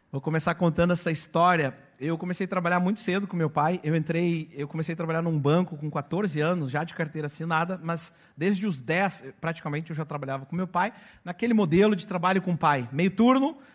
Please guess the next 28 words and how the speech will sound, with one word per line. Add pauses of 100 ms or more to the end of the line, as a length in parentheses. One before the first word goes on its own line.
quando
tem
prova
não
vai
trabalhar,
não
sei
se
alguém
pegou
essa
fase
já, (920)
mas, (400)
ah,
talvez
esse
fato
tenha
acontecido, (160)
ah, (380)
próximo
dos
doze
anos,
eu
imagino,